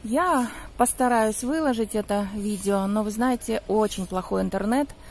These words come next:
Вот именно в Лагуна Б один, э, здесь интернет отвратительный. На верхних этажах его вообще нет. Нужно сидеть внизу в фойе. И не знаю, смогу ли я загрузить вам это видео.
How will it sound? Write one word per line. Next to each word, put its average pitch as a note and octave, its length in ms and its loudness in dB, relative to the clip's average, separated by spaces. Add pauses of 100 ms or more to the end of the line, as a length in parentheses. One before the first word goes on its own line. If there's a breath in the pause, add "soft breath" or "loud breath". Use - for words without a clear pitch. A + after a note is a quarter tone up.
(340 loud breath)
Вот G3+ 200 -2
именно B3 340 4
в G3 60 -4
Лагуна G3 400 0
Б F#3+ 160 0
один, B3 460 4 (420 loud breath)
э, F#3 380 0
здесь G3+ 400 0
интернет G3 520 0
отвратительный. F#3+ 760 -2 (400 loud breath)
На G3+ 120 0
верхних A3+ 440 0
этажах G3 500 -2
его F3+ 220 -2
вообще B3+ 380 -2
нет. B3+ 200 2 (580 loud breath)
Нужно G3+ 320 0
сидеть F#3 400 0
внизу F3+ 300 -2
в - 60 -8
фойе. F#3+ 520 0 (640 loud breath)
И G3+ 80 -2
не G3 140 0
знаю, F#3+ 320 0
смогу F3+ 360 -2
ли F#3+ 100 -2
я G3 100 0
загрузить F3 500 -4
вам F#3 140 -2
это F3+ 240 -4
видео. E3 420 -4